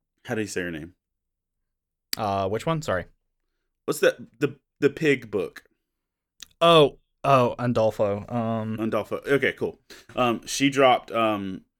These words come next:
Speaker 1: Sweet Paprika number one.
Speaker 2: Oh yeah, I hadn't, I hadn't found a copy.
Speaker 1: Um, dude, uh, Sweet Paprika number one. And this is not my pull. Just saying this <laughs> for the record.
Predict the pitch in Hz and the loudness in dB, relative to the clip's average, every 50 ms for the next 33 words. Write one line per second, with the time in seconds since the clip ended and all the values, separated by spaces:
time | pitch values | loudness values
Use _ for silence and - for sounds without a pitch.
0 | _ _ - - - - 127 127 123 - - 117 104 - - 123 117 - 147 135 | _ _ -14 -12 -8 -4 -2 -2 -2 -2 -6 -6 -6 -4 -6 -6 -4 -2 -2 -2
1 | 135 131 131 135 - - - 131 135 135 139 139 143 143 143 - _ _ _ _ | -2 -2 -8 -12 -10 -8 -6 -4 -4 -2 -2 -4 -4 -6 -10 -14 _ _ _ _
2 | - - _ _ - 143 151 151 143 160 165 135 117 110 - - 131 143 151 175 | -18 -18 _ _ 6 6 8 8 8 6 6 6 4 0 0 4 6 6 8 8
3 | 180 170 - 131 135 151 165 156 131 - 139 135 127 120 - - 120 117 - 113 | 6 4 4 2 4 4 4 2 4 2 2 2 2 0 0 2 2 2 2 0
4 | 95 85 87 - - - - _ _ _ _ _ _ _ _ _ - - 135 127 | -8 -8 -10 -14 -16 -20 -20 _ _ _ _ _ _ _ _ _ -4 -2 0 2
5 | 117 113 107 107 113 117 _ _ _ _ _ _ _ _ _ _ _ _ _ _ | 2 0 0 -2 -6 -10 _ _ _ _ _ _ _ _ _ _ _ _ _ _
6 | _ _ _ _ _ _ _ _ _ - 101 - 127 131 135 143 151 147 _ _ | _ _ _ _ _ _ _ _ _ -12 -2 2 2 4 4 4 0 -2 _ _
7 | _ - 110 113 113 110 98 - - - 139 139 135 160 143 - 151 135 139 - | _ -6 -2 0 0 0 -2 -4 -4 -2 -2 -2 -2 -4 -6 -4 -4 -4 0 0
8 | 131 123 120 113 120 - - 117 120 127 123 - 143 131 147 139 - 135 135 131 | 0 0 0 0 -2 -2 0 2 2 2 2 2 0 2 2 4 4 4 2 2
9 | 143 139 117 98 85 - _ _ _ _ _ _ _ _ _ _ _ _ _ - | 2 2 2 0 -2 -6 _ _ _ _ _ _ _ _ _ _ _ _ _ -10
10 | - - - 123 117 110 110 107 101 92 - - - - _ _ _ _ - - | -8 -4 0 2 2 2 2 2 -2 -4 -6 -8 -12 -14 _ _ _ _ -16 -16
11 | - - - 170 147 135 - - 143 - - - - - - - _ - - | -10 -4 -2 -2 0 0 2 2 0 0 -2 -14 -8 -8 -8 -8 _ -18 -20